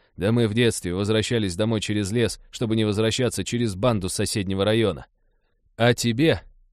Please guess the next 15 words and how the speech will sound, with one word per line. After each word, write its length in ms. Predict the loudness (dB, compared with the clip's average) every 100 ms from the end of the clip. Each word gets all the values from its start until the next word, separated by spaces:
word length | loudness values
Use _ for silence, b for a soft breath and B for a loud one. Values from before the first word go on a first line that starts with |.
| -4
Кай 180 | 0 2
закрыл 380 | 0 -2 -2
кран 320 | -2 -2 -2 -4
и 80 | -8
повернулся 580 | -6 -4 -2 -4 -6 -10
к 60 |
Хэлу, 300 | -8 -8 -8 -14 b b b b
«не 180 | -2
приходилось 640 | 0 0 0 0 0 0 0
быть 240 | -2 -4
имуществом 680 | -2 -2 -4 -6 -8 -6 -6
такого 440 | -4 -4 -2 -2
быдла 380 | -2 -2 -2 -4
и 200 | -4 -6
выполнять 640 | -6 -2 -2 0 -2 -4